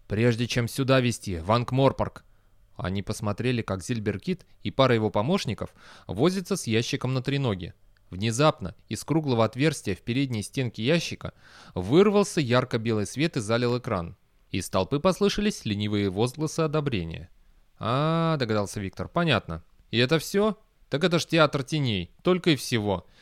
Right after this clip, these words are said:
Меня когда-то дядя этим развлекал. Ну, двигаешь руками перед каким-нибудь светом, и из теней получаются всякие картинки". "Да-да", неуверенно припомнил Достабль.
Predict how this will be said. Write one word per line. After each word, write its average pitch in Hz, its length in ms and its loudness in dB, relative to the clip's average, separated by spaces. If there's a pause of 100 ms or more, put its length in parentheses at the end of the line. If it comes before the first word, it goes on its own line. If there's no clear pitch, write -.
(220)
Меня 160 320 6
когда-то 165 480 4
дядя 143 300 4
этим 127 260 0
развлекал. 120 600 -2 (240)
Ну, 247 160 4
двигаешь 180 440 4
руками 151 380 2
перед 117 260 -2
каким-нибудь 123 500 -2
светом, 151 400 0
и 113 60 0
из 113 140 -2
теней 165 260 2
получаются 123 640 0
всякие 139 360 -4
картинки". 104 640 -4 (300)
"Да-да", 131 640 4 (120)
неуверенно 104 540 0
припомнил 101 460 -2
Достабль. 92 500 -2